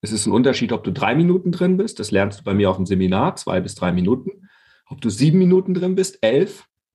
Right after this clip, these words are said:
oder einundzwanzig Minuten. Und, ähm, und sei, also ich möchte es nicht mehr missen.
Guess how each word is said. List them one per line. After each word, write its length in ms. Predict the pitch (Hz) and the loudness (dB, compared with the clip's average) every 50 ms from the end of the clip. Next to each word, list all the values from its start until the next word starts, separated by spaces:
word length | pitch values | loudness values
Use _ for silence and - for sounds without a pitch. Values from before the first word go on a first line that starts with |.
| _ _ _ _ _ _ _ | _ _ _ _ _ _ _
oder 220 | - 113 113 - | 0 0 0 2
einundzwanzig 760 | - 104 104 104 98 95 - - 98 92 92 - - - - | 0 0 0 -2 -2 -4 -4 -4 -4 -4 -4 -4 -8 -14 -12
Minuten. 340 | - - - 101 101 - - _ _ _ _ _ _ _ _ _ _ _ _ _ - - - - - - _ | -12 -12 -12 -12 -14 -16 -20 _ _ _ _ _ _ _ _ _ _ _ _ _ -20 -20 -20 -20 -20 -10 _
Und, 500 | - 113 120 120 120 120 120 113 101 117 | 0 2 2 4 4 4 4 2 2 2
ähm, 560 | 113 107 107 104 104 104 101 98 95 98 - _ _ _ _ _ _ _ _ _ _ _ _ _ _ | 0 2 2 2 0 0 -2 -4 -4 -6 -10 _ _ _ _ _ _ _ _ _ _ _ _ _ _
und 140 | 107 101 - | -12 -6 -4
sei, 260 | - 107 113 107 - | -2 -2 -2 -2 -4
also 140 | 117 107 - - | -6 -6 -6 -8
ich 160 | 101 - - | -10 -8 -6
möchte 180 | 107 104 101 - | -6 -6 -6 -8
es 80 | - | -8
nicht 160 | 95 82 - | -8 -8 -6
mehr 140 | - 92 87 | -6 -6 -6
missen. 360 | 85 87 87 - - 87 - | -4 -6 -6 -8 -10 -12 -12